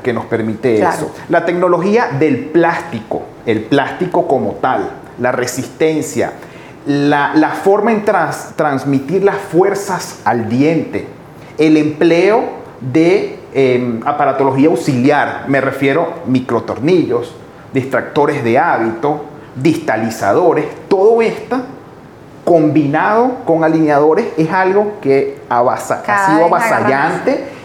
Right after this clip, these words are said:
Speaker 1: y ha abarcado el mercado ortodóntico, dándonos unos resultados positivos.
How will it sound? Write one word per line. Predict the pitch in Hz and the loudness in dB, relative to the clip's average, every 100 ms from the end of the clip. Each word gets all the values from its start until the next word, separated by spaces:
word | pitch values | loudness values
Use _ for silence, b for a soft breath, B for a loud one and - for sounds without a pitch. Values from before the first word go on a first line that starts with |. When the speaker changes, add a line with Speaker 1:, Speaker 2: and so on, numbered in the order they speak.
| 143 | 0
Speaker 1:
y | 139 | 2
ha | 120 | 4
abarcado | 127 156 175 170 180 - - B B | 2 0 0 2 2 0 -4 B B
el | 147 143 | 2 4
mercado | 131 120 104 - 123 127 160 185 - - - - - - - | 4 2 0 -2 0 2 2 0 -2 -14 -20 -20 -20 -12 -2
ortodóntico, | 131 - 113 110 127 127 202 - 311 - - - - - - | 0 0 0 2 0 -4 -4 -2 -2 -8 -20 -20 -20 -18 -4
dándonos | 120 107 139 | -2 0 0
unos | 131 113 | 0 -2
resultados | 135 135 107 - | -2 -4 -4 -4
positivos. | - - 92 214 | -6 -8 2 2